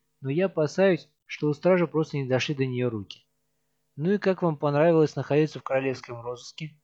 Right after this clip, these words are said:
"Для меня это совершенно новое ощущение. Полагаю, вы-то уже привыкли?"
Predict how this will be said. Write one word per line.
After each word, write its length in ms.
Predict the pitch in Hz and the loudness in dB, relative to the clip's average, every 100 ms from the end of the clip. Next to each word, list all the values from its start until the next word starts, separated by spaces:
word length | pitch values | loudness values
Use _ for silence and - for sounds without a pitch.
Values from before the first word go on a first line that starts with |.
| _ _ _ _ | _ _ _ _
"Для 120 | 131 139 | -2 0
меня 260 | 160 202 | 2 0
это 140 | 196 170 | 0 0
совершенно 500 | 156 147 175 175 165 | 0 0 0 0 0
новое 360 | 151 135 123 | 2 2 2
ощущение. 640 | 117 120 - 117 107 101 _ _ _ - | 0 -2 -4 -4 -8 -12 _ _ _ -6
Полагаю, 440 | 135 147 180 170 | -2 2 4 4
вы-то 260 | 151 185 175 | 4 2 2
уже 140 | 165 | 0
привыкли?" 640 | 160 170 175 208 135 104 | -2 0 0 0 -2 -8